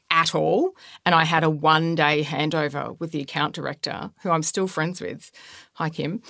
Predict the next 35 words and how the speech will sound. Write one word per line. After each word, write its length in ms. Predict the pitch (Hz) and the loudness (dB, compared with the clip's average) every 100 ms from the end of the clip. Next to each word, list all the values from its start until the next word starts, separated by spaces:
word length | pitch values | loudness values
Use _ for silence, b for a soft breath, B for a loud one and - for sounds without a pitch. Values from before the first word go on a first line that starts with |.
| B B _ - | B B _ 4
In 120 | 214 | 6
that 140 | 196 175 | 6 4
handover 360 | 180 180 175 165 | 4 4 4 2
period, 260 | 185 160 | -2 -2
I 40 | 160 | -2
had 120 | 277 | -2
no 220 | 381 415 | 2 4
idea 160 | 440 440 | 6 8
what 100 | 494 | 8
I 20 | |
was 80 | 427 | 4
doing, 200 | - 143 | 0 0
but 120 | - 202 | -2 2
he 220 | 254 294 | 4 6
had 160 | 277 | 4
faith 320 | 226 151 185 208 | 2 2 2 2
in 100 | 214 | 0
me 200 | 247 453 539 | 2 0 0
and 120 | 185 | 0
he 80 | 170 | 0
just 400 | 165 165 - - | 2 6 6 4
let 160 | 170 - | -6 -4
me 100 | 196 | -4
sort 180 | - | -2
of 60 | 196 | -2
fumble 380 | - 196 226 226 | 2 2 4 4
along. 520 | 196 190 190 196 190 | 6 6 8 6 2
And 100 | 175 | -2
he's 160 | 160 165 | -2 0
like, 160 | 170 165 | -2 -2
"Well, 100 | 165 | -4
you 140 | 156 - | -4 0
understand 400 | 202 247 269 254 | 0 2 2 2
the 60 | |
clients, 560 | 254 - 190 180 175 - | 2 4 6 6 4 0